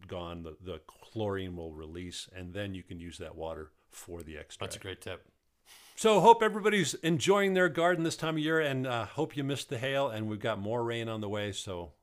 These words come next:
Speaker 2: Get
Speaker 1: life
Speaker 2: out your muck boots,
Speaker 1: Yeah.
Speaker 2: rain, your, your slicker.
Speaker 1: Life, <laughs> life is good. Do you have galoshes
Speaker 2: Do you
Speaker 1: with
Speaker 2: know
Speaker 1: the
Speaker 2: where your
Speaker 1: slicker?
Speaker 2: galoshes and your slicker are at right
Speaker 1: <laughs>
Speaker 2: now? Because I have no idea where either of those things are at.
Speaker 1: So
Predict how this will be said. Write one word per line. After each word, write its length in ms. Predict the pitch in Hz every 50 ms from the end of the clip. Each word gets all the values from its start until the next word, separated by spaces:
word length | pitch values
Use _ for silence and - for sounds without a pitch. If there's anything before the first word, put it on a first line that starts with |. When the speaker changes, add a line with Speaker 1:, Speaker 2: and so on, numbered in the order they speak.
| _ _ -
Speaker 2:
Get 100 | - 110
Speaker 1:
life 140 | 113 120 110
Speaker 2:
out 40 | -
your 80 | 110
muck 240 | 101 98 101 101 -
boots, 580 | - 117 117 117 110 - - - - - - - -
Speaker 1:
Yeah. 180 | 101 110 135
Speaker 2:
rain, 180 | 135 110 120 120
your, 140 | 104 95 90 - - - -
your 120 | - 110 90
slicker. 500 | - - - 117 113 113 - 131 131 - _ _ _ _ -
Speaker 1:
Life, 300 | - 110 135 151 - -
<laughs> 1000 | 117 - - - - - - - - - - - - - - - - - - -
life 300 | 254 214 - - - -
is 200 | 170 175 - -
good. 200 | - 214 175 - - - - -
Do 80 | 180
you 60 | 156
have 160 | 147 156 135 -
galoshes 640 | 139 117 113 120 113 123 120 - - 175 160 -
Speaker 2:
Do 60 | -
you 20 | 127
Speaker 1:
with 60 | 143
Speaker 2:
know 100 | 160 156
Speaker 1:
the 60 | 147
Speaker 2:
where 80 | 143 147
your 80 | 151 165
Speaker 1:
slicker? 160 | 135 117 113
Speaker 2:
galoshes 460 | 107 107 107 120 120 - 147 131 -
and 80 | 131 127
your 100 | 113 104
slicker 420 | - - - 117 113 107 - 135 131 131 131
are 20 |
at 180 | 135 139 151 -
right 180 | 139 143 147
Speaker 1:
<laughs> 20 | 143
Speaker 2:
now? 220 | 143 147 151 151
Because 420 | 143 170 131 104 110 104 98 101 107
I 100 | 110 113
have 160 | 117 104 104
no 260 | 104 104 107 110 110
idea 360 | 107 110 104 98 107 127 131
where 120 | 101 87 87
either 180 | 104 127 139 127
of 80 | 95
those 180 | 87 85 82 -
things 240 | 92 85 87 87 85
are 140 | 82 80
at. 180 | 78 76 - -
Speaker 1:
So 220 | - 156 156 131